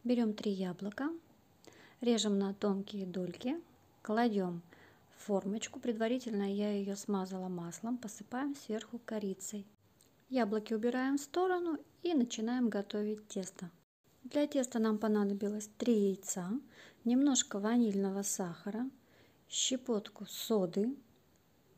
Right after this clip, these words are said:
один стакан сахара, один стакан муки. Всё это тщательно перемешали. Можно использовать миксер. Я взбиваю венчиком, а в конце тщательно перемешиваю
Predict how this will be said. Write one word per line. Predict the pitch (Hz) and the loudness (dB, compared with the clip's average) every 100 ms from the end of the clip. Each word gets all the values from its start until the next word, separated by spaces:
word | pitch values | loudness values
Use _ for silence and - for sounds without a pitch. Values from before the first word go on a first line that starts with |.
| _ _ _ _ | _ _ _ _
один | 226 220 233 | 0 4 4
стакан | 202 - 202 - 190 185 | 4 0 -6 -6 -8 -6
сахара, | - - 185 165 - 202 247 277 _ _ _ _ _ - _ _ _ | -4 -2 -2 -4 -8 -6 -6 -8 _ _ _ _ _ -20 _ _ _
один | 208 190 214 262 | -2 0 2 2
стакан | - - 196 202 208 | 2 -2 -4 -2 0
муки. | 233 233 240 - 190 185 - _ _ _ _ - _ - | 2 2 2 -2 -6 -6 -10 _ _ _ _ -20 _ -16
Всё | - - | -6 0
это | 214 208 208 | 2 2 0
тщательно | 208 - 220 202 196 190 190 | 2 2 2 0 -2 -4 -2
перемешали. | - 226 208 202 202 - 180 170 214 254 - _ _ _ _ _ _ _ | 0 2 2 2 0 -2 -2 -4 -4 -6 -12 _ _ _ _ _ _ _
Можно | - 240 277 269 | -4 0 4 4
использовать | 247 - 233 226 226 226 | 2 -2 -2 0 -2 0
миксер. | 214 196 - - 214 - _ _ _ _ - _ _ _ _ _ | 2 2 0 -10 -12 -14 _ _ _ _ -20 _ _ _ _ _
Я | 285 339 | 2 4
взбиваю | 254 214 240 269 226 | 4 2 2 2 4
венчиком, | 208 190 - - - 190 | 4 2 -2 -6 -6 -6
а | - | -8
в | 202 | -8
конце | - 202 202 311 | -2 0 0 -2
тщательно | 311 - 185 180 - 277 294 | -2 -4 -2 -4 -4 0 0
перемешиваю | 294 196 185 180 214 - 240 220 | 0 -2 -2 -2 0 0 -2 -2